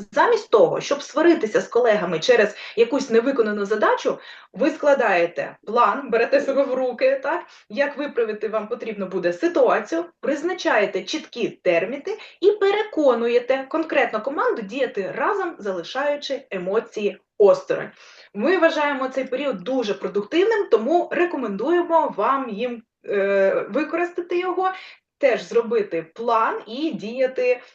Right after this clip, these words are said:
у с-, е, йти до своєї цілі. Це буде дійсно результативно.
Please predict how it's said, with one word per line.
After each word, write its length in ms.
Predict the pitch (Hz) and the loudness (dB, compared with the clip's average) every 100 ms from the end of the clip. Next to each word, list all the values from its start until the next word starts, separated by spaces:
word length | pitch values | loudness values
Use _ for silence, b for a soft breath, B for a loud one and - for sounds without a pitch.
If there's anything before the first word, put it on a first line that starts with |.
| - | -6
у 260 | 202 247 226 | 0 2 0
с-, 180 | - | -2
е, 200 | 165 175 | 0 0
йти 320 | 175 226 254 269 | 0 -2 -2 2
до 120 | 226 | 2
своєї 640 | - 190 202 240 233 214 | 2 -2 0 0 0 -6
цілі. 580 | 202 - 175 156 127 - | -8 -10 -6 -6 -6 -6
Це 140 | - 247 | -2 -2
буде 300 | 214 196 175 | 0 -2 -4
дійсно 460 | 196 262 240 180 | -6 -8 -6 -6
результативно. 880 | - 208 208 196 180 - 151 - - | 0 0 0 -2 -4 -6 -10 -12 -20